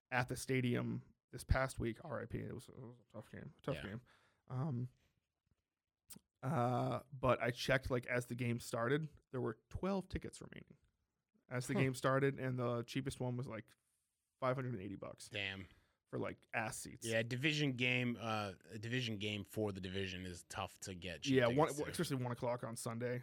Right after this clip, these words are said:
Speaker 2: Yeah.
Speaker 1: It's, it's just tough to, to, like, the, weirdly, primetime games are your best bet at, like, cheap tickets.
Speaker 2: Really?
Speaker 1: Because people are like, "Fuck that, I have to work."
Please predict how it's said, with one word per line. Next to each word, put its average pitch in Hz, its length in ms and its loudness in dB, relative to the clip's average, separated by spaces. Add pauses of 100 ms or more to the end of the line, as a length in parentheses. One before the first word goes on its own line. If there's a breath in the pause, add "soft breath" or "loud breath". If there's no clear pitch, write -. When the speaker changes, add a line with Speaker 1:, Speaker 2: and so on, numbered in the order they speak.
Speaker 2:
Yeah. 90 240 -6
Speaker 1:
It's, - 200 -12
it's - 200 -10
just - 200 -12
tough - 300 -12
to, - 280 -8 (1120)
to, 101 140 -4 (160)
like, 135 220 -2
the, 139 140 2 (600)
weirdly, 151 480 0 (1080)
primetime 143 480 2
games 110 360 -2 (540 soft breath)
are 139 80 4
your 120 100 6
best 117 320 -4
bet 110 220 -4 (760)
at, - 120 -4
like, 98 160 -8
cheap - 220 -10
tickets. - 340 -6
Speaker 2:
Really? 104 260 6 (120)
Speaker 1:
Because 123 360 2
people 139 320 4
are 127 120 6
like, 110 240 -2 (880)
"Fuck 127 180 0
that, 120 240 2
I 113 60 -2
have 110 120 -2
to 87 60 -8
work." 71 320 -6